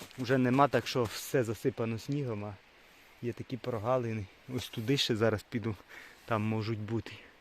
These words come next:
Ну і більш туди наверх, ось там снігу майже немає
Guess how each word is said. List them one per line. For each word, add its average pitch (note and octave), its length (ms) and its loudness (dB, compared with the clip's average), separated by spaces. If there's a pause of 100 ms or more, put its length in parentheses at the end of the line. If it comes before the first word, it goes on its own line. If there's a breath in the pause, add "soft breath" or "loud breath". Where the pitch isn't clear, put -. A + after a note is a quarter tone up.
Ну C#3+ 220 -2
і C3 180 4 (800 soft breath)
більш A#2+ 380 2
туди C3+ 320 8
наверх, B2 480 6
ось B2 160 2
там C3 180 4
снігу B2+ 300 4
майже A#2+ 360 4
немає B2 420 6